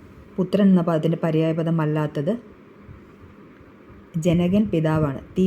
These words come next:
പ്ലസ് കനൽ, തീക്കനൽ, ഇക്ക വരും, സി വരും. രാജാവും ഋഷിയുമായവൻ ഇത് ഉറ്റപ്പദമാക്കുക, രാജർഷി. ഓപ്ഷൻ ഡി. സുതൻ എന്ന പദത്തിൻ്റെ സ്ത്രീലിംഗം സുത. സുത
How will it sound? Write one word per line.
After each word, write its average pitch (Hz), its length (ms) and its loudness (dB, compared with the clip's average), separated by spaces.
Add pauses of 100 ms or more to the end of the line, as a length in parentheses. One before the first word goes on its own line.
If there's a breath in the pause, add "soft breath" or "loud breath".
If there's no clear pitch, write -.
പ്ലസ് 180 280 0
കനൽ, 165 260 -2 (180)
തീക്കനൽ, 170 440 -2 (140)
ഇക്ക - 220 -10 (120)
വരും, 147 220 -4 (260)
സി 180 140 -4 (140)
വരും. 160 200 -4 (600 loud breath)
രാജാവും 190 520 2
ഋഷിയുമായവൻ 170 680 4
ഇത് 160 120 -2
ഉറ്റപ്പദമാക്കുക, 160 640 -4 (100)
രാജർഷി. 160 600 0 (120)
ഓപ്ഷൻ - 320 -8
ഡി. 143 80 -4 (160)
സുതൻ 175 340 0 (520 loud breath)
എന്ന 175 200 0
പദത്തിൻ്റെ 165 440 0
സ്ത്രീലിംഗം 170 480 -2 (100)
സുത. 175 260 0 (960 loud breath)
സുത 175 240 2